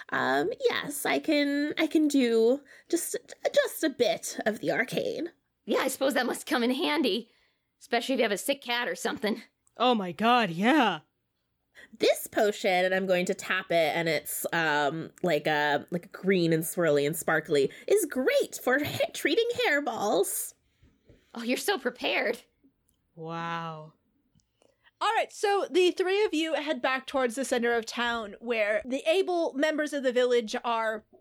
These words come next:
Speaker 4: hurrying to finish this barn and get the livestock inside of it. Uh, Wanda is able to point out to you who was out, uh, guarding the supplies last time they were robbed. And, uh, you guys approach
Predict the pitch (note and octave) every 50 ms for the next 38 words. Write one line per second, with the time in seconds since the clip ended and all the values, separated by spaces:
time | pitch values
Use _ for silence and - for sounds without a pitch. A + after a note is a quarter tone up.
0 | - G#3+ _ - - - E4 D#4+ E4+ E4+ E4+ D#4+ D4+ C#4+ C4+ C4+ A#3 C4 A3 C#4
1 | D4 D4+ D4 C4+ - - B3 B3 A#3+ - G#3+ B3 B3 A#3+ A#3+ A#3 G#3+ A3+ A3+ A3
2 | - A3 A3+ G#3+ B3+ A#3+ - - B3 A#3+ A3+ A3+ A#3+ A#3+ A#3 A#3+ A3+ - - B3
3 | A3 G#3+ A3 - - B3 G#3+ G#3+ - - G3 G3 G#3+ G3+ G#3+ F#3+ G3+ G3 - -
4 | _ _ _ - _ _ _ _ _ _ _ _ _ - D4 C#4 C#4 - - -
5 | - C#4 C#4 F4 F#4+ G4 G4 F4 C#4+ D4 C#4+ D4 D4+ C#4 D4+ C4 D4 C#4+ C#4+ -
6 | C4+ C4 B3 A#3+ A#3+ - - - B3 A#3 A3+ A3+ A3 A3+ A3 G#3+ - _ _ _
7 | - A#3+ - C#4 D#4 D4 C#4+ C#4 C#4 C4+ B3 A3+ A3 B3 A#3+ A#3+ A#3 G#3+ A3+ -
8 | _ _ _ _ _ _ - B3+ C4 A#3+ - _ _ _ - A3+ A3 G#3 F#3 F#3+
9 | _ B3+ B3 B3 B3 A#3+ B3 A#3+ A#3+ A#3+ A#3 G#3 G#3+ - A#3 A3 - - A#3 -
10 | - B3+ A#3 A3+ G#3+ G3+ G3+ A3+ - G#3 A#3+ - - - A#3 A3+ A3 A3 A3 G#3+
11 | G3 F#3+ F#3+ F#3+ F#3+ F#3+ G3 F#3+ F#3 E3+ E3 F3+ G3 - _ - - _ _ _
12 | _ _ _ _ _ _ _ _ _ _ _ _ _ A#3+ A#3 A3+ A3 G#3 G#3 G3+
13 | G3+ G#3+ G#3 A#3 A3 G#3+ G3+ G#3 F#3+ G3+ _ _ _ _ _ _ _ _ _ _
14 | _ _ - B3+ C#4 D4 D4+ C#4+ C#4 B3+ - C#4 - - - E4+ D#4 - - -
15 | - - - -